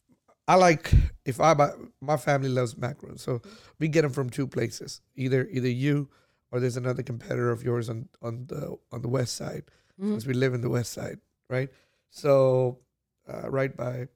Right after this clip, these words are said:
Speaker 1: I ten at Bellway
Speaker 2: Mm-hmm.
Speaker 1: area. And, and I mean, you know, the cup, I mean, of course, the macaroons that we s-, we get from one of you places or versus macaroons from Kroger's taste totally different.
Speaker 2: Well, and I think it just also goes back to the whole stale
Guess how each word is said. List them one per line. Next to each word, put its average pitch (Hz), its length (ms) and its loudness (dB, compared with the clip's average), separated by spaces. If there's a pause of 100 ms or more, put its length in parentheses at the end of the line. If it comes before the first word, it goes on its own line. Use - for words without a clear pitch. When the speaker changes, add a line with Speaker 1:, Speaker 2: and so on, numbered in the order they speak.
Speaker 1:
I 120 100 -6
ten 120 220 -8
at 123 80 -8
Bellway - 360 -6
Speaker 2:
Mm-hmm. 240 200 2
Speaker 1:
area. - 200 -4 (560)
And, 143 360 6
and 156 120 2
I 156 40 2
mean, 160 140 -2
you 165 80 2
know, 156 180 2 (500)
the 147 220 0
cup, - 460 0
I 143 40 0
mean, 143 120 0
of - 100 -2
course, 123 300 -2
the - 140 -8
macaroons 131 840 -2 (100)
that 117 160 -8 (680)
we 139 100 -2
s-, - 200 -8
we 135 80 -2
get 131 220 0
from 131 160 -4
one 131 120 4
of 120 120 -2
you 147 120 -2
places 120 640 -4 (440)
or 139 180 2
versus 135 640 0 (280)
macaroons 139 400 -2
from 139 200 -2
Kroger's 131 500 4 (280)
taste - 420 -4
totally - 340 0
different. - 340 -6
Speaker 2:
Well, 349 200 4
and 320 160 -2
I 302 80 -2
think 349 180 -2
it 381 100 -4
just 277 160 -4
also 240 280 0
goes 220 200 -2
back 208 240 0
to 214 120 -2
the 202 100 -2
whole 180 320 2
stale 180 680 2